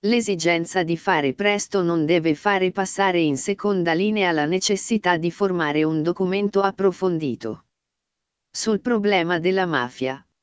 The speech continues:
specialmente in ordine a quello che ne costituisce l'aspetto caratterizzante, che è il rapporto mafia-pubblici poteri.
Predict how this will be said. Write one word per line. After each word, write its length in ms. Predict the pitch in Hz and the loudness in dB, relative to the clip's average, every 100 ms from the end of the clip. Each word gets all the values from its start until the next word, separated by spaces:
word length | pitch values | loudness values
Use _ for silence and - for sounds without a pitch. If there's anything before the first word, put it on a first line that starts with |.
| _ | _
specialmente 880 | - - 196 185 170 175 190 175 | -6 -2 0 0 0 2 0 0
in 180 | 202 190 | 0 2
ordine 400 | 175 165 180 156 | 0 0 -2 0
a 100 | 120 | -2
quello 340 | - 190 180 147 | -2 0 0 0
che 140 | 190 | -2
ne 120 | 170 | -2
costituisce 760 | 170 185 - 233 170 165 - 190 | -2 -4 0 0 2 0 0 0
l'aspetto 640 | 170 160 - 190 202 208 | -2 -2 -2 -2 0 -2
caratterizzante, 1160 | 196 175 175 - 196 165 143 147 120 123 127 123 _ _ _ | 0 0 -2 -2 -2 -2 -2 -2 -2 -8 -10 -10 _ _ _
che 160 | - 190 | -2 0
è 60 | |
il 200 | 190 185 | 2 0
rapporto 600 | 185 208 190 214 214 180 | 0 -2 0 -2 0 0
mafia-pubblici 960 | 165 185 - 175 185 170 160 170 - 180 | 2 0 0 -2 -2 -2 -2 -2 -2 -2
poteri. 600 | 185 180 135 113 120 | -2 0 0 0 -6